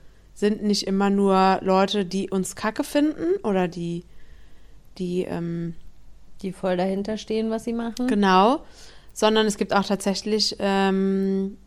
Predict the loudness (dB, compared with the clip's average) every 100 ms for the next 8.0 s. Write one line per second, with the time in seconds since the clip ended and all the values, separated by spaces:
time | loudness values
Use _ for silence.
0 | -6 -4 -2 -4 0 2 2 0 -2 -4
1 | -2 0 -2 -2 0 2 0 -4 -14 -20
2 | -20 -20 -20 -20 -10 -6 -2 0 -2 0
3 | 0 0 -4 -6 -8 -8 -8 -8 -12 -16
4 | -8 -6 -6 -12 -6 -6 -2 -4 -4 -4
5 | -6 -6 -8 -6 -6 -6 -8 -12 -20 -20
6 | -20 -10 2 6 6 4 4 4 4 2
7 | -2 0 0 2 0 0 0 0 0 0